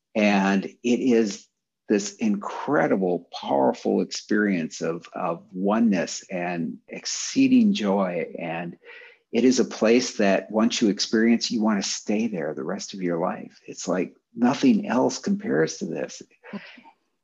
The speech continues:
And then sooner or later, though, somebody's gotta go buy groceries. Somebody's got to clean the house. Somebody's gotta go earn some money,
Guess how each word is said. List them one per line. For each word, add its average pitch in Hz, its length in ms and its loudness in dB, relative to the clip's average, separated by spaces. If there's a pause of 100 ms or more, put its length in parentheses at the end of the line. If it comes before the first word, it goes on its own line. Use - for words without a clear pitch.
(180)
And 113 540 2
then 135 600 4
sooner 165 540 2
or 110 80 4
later, 110 440 4
though, 78 440 0 (640)
somebody's 127 600 2
gotta 98 260 2
go 101 200 2
buy 101 240 0
groceries. - 840 -4 (840)
Somebody's 127 760 2
got 104 340 0
to 90 100 0
clean 107 400 0
the 110 100 2
house. 139 500 -4
Somebody's 147 600 4
gotta 117 260 0
go 127 300 4
earn 143 280 4
some 143 320 -4
money, 180 540 -2